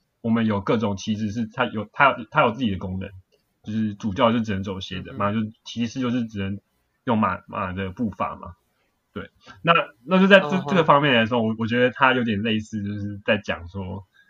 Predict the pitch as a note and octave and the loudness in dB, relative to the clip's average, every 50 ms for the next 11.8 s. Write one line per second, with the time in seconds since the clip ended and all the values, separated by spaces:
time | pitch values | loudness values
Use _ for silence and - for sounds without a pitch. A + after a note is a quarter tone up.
0 | _ _ _ _ _ _ _ - C3+ C3 C#3 C3+ B2 C3 C3+ C3 C3+ C3+ B2 C3 | _ _ _ _ _ _ _ 0 2 4 6 6 6 6 6 6 4 0 0 0
1 | B2+ A#2+ A#2 A#2 A2 G#2+ G2+ G2+ G#2+ G2+ G2+ F#2+ F#2+ F#2+ F#2+ - _ - A#2 A2 | 0 2 2 2 2 0 -2 -2 -2 -2 -2 -2 -4 -6 -10 -14 _ -4 -2 -2
2 | A2 G#2+ G2 F#2+ F2+ F2+ F2 A#2 G2+ F#2 F#2 G2 F#2+ F#2 F2+ - _ _ _ _ | -2 -2 -4 -6 -8 -6 -4 -4 -4 -4 -4 -6 -8 -10 -14 -16 _ _ _ _
3 | _ _ _ _ _ _ _ _ - C#3 D#3+ F#3 F#3+ D#3+ D#3 E3+ G3+ G3 G3+ A3+ | _ _ _ _ _ _ _ _ 8 10 10 10 10 8 6 6 8 8 8 8
4 | A3+ D3 A#2 - E3 D3+ C#3 C#3+ D3+ D3 D3 C3 - A#2 G#2+ G2+ F#2+ G2 - - | 6 6 6 4 2 2 2 2 0 0 0 -2 -2 -4 -4 -4 -4 -8 -10 -14
5 | - - A#2 - _ _ _ _ F#3+ G3 G3 F#3+ F#3 G3 F#3+ E3 D#3 E3 C#3+ B2 | -18 -20 -20 -20 _ _ _ _ 4 6 8 8 6 4 0 -2 0 2 2 2
6 | G#2 F2+ F#2 F#2 F#2 F2 - A2 C3+ D3+ D#3+ E3 D#3 C#3 D3 C3+ A2+ G#2+ A2 G2+ | 2 2 0 -6 -10 -12 -10 -4 -2 -2 0 2 0 2 2 2 0 0 0 -2
7 | G2 G#2 B2+ A#2+ A#2 A2+ A2 G2+ A2+ G#2+ G2+ G2+ - _ _ _ _ _ _ _ | -4 -2 -2 -2 -2 -2 -2 -4 -4 -4 -6 -8 -12 _ _ _ _ _ _ _
8 | _ _ _ C#3+ D3 C#3+ C3+ A#2+ G2+ A2+ A#2 A2+ A2 A2 - A2 A2+ B2+ B2+ A2+ | _ _ _ 8 8 8 8 8 4 4 2 0 0 -2 -2 0 2 2 2 2
9 | G2+ G2+ F#2+ G#2+ F#2+ E2+ E2+ - G#2+ G2+ G2+ G#2+ G#2 G2+ - B2 G#2 F#2 F2+ F2+ | 0 -2 -4 -4 -6 -8 -8 -10 -8 -8 -6 -6 -8 -6 -6 -6 -6 -6 -6 -10
10 | - F#2 F#2+ - - _ _ _ _ _ _ _ _ - D#3+ E3 E3 E3 E3+ E3+ | -12 -16 -16 -16 -20 _ _ _ _ _ _ _ _ 0 2 2 2 2 0 -4
11 | E3+ E3 - _ _ - _ _ _ G3 G3 G3 G3 G#3 A#3 A#3 | -8 -12 -14 _ _ -20 _ _ _ -2 -2 0 2 0 0 0